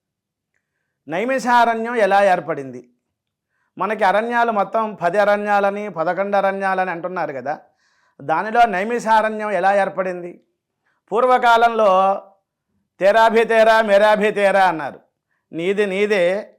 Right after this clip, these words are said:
నాది నీదే అనేవారట. యుగం తగ్గింది, తేరాభి తేరా,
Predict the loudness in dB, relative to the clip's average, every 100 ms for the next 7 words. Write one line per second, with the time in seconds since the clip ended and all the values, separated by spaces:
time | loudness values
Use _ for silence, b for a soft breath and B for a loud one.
0 | _ _ _ _ -14 -12 -12 -10 -10 -10
1 | -10 -8 -6 -8 -10 -12 -10 -8 -8 -10
2 | -18 -20 _ _ _ _ _ _ _ _
3 | -12 -6 -6 -2 -2 -2 -4 -4 -6 -8
4 | -14 _ _ _ -6 0 2 2 0 0
5 | 0